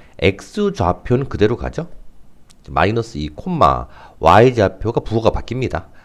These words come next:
마이너스 사가 되겠죠. 이렇게 점 Q의 좌표를 구할 수 있고요. 두 번째, 점 P를 Y축에 대해서 대칭 이동한 점을 R이라고 했습니다.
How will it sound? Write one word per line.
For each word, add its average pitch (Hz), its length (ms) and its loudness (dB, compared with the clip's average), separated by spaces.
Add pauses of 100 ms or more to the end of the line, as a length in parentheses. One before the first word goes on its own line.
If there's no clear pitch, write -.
(160)
마이너스 101 360 2
사가 76 200 -4
되겠죠. - 400 -12 (720)
이렇게 78 280 -2
점 85 260 -2
Q의 180 220 0
좌표를 104 380 -4
구할 76 200 -4
수 - 140 -14
있고요. 123 640 4 (240)
두 107 80 -4
번째, 85 720 0
점 90 160 -6
P를 151 460 2 (520)
Y축에 147 760 2
대해서 127 540 4
대칭 175 460 -4
이동한 113 320 0
점을 104 260 2
R이라고 85 540 2
했습니다. - 360 -8